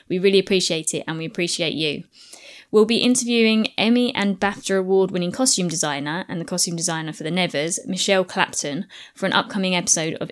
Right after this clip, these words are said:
In Conversation With. If you have any questions for Michelle, email them to us at the nevers podcast at gmail dot com and we'll ask them on your behalf.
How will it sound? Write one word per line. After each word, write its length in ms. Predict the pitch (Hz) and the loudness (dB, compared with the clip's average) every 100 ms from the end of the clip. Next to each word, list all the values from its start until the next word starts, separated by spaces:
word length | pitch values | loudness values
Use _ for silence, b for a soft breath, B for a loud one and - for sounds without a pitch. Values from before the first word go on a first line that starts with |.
| - | -4
In 160 | 170 | -4
Conversation 580 | 170 170 185 165 165 - | -4 -4 -2 0 0 -4
With. 180 | - - B B - | -6 -12 B B -6
If 120 | 202 | 0
you 40 | |
have 120 | 190 - | 2 4
any 180 | 247 | 4
questions 420 | 262 233 226 208 - | 4 0 0 -2 -2
for 60 | |
Michelle, 460 | 196 190 170 160 170 b b - | -2 0 0 -2 -6 b b 2
email 300 | 214 214 196 | 6 6 6
them 140 | 185 | 2
to 160 | - 165 | 0 0
us 200 | 170 - - | 0 -2 -2
at 100 | 143 | -4
the 80 | 156 | 0
nevers 300 | 190 208 - | 0 0 -2
podcast 520 | 190 170 165 165 175 | -4 -4 -4 -2 -2
at 140 | - - | -2 -2
gmail 320 | 175 180 170 | 0 0 -2
dot 100 | 165 | -4
com 320 | - 156 151 | -4 -6 -6
and 160 | - 156 | -8 -6
we'll 160 | 160 165 | -2 0
ask 300 | 165 - - | 0 -4 -6
them 340 | 160 147 190 - | -8 -8 -10 -8
on 100 | 156 | -8
your 120 | 151 | -8
behalf. 560 | 160 147 156 - - | -8 -8 -10 -12 -20